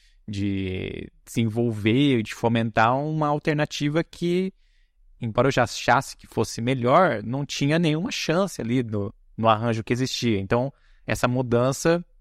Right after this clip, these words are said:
talvez ali naquele momento eu encarei como uma abertura, uma possibilidade. Agora, quando eu vejo o chat G P T, por exemplo, é, essa, esse é o tipo de mudança, assim, que me...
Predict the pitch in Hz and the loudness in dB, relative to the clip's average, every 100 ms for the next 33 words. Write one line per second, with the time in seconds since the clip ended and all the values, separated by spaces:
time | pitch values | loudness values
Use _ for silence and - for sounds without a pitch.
0 | - 123 117 120 123 - - 92 104 110 | -4 0 2 2 0 -6 -10 0 2 2
1 | 107 110 107 107 113 123 127 113 - 123 | 0 0 0 0 -2 0 0 0 -2 -4
2 | 123 127 127 127 147 - 120 110 - _ | -2 0 0 2 0 0 -2 -2 -4 _
3 | - 95 92 95 _ _ _ _ _ _ | -8 -4 -4 -6 _ _ _ _ _ _
4 | - 113 120 117 113 104 95 90 - _ | -4 -2 0 0 2 2 0 -6 -14 _
5 | _ _ _ _ - 117 127 202 240 175 | _ _ _ _ -2 0 2 2 2 2
6 | 143 131 107 117 - 98 98 - 127 113 | 2 2 2 -2 -2 -4 -4 0 0 0
7 | - - 95 101 120 - 95 - _ - | -8 -8 -4 0 -2 -2 -8 -8 _ -14
8 | 101 98 101 - 117 123 - 151 - 127 | -6 -4 -2 0 4 2 4 0 2 0
9 | 160 - - 139 135 - - 139 - 147 | 0 -2 -6 -4 -4 -4 -4 -6 -2 -2
10 | 147 139 139 139 139 139 139 131 | 0 0 0 0 0 -2 -4 -8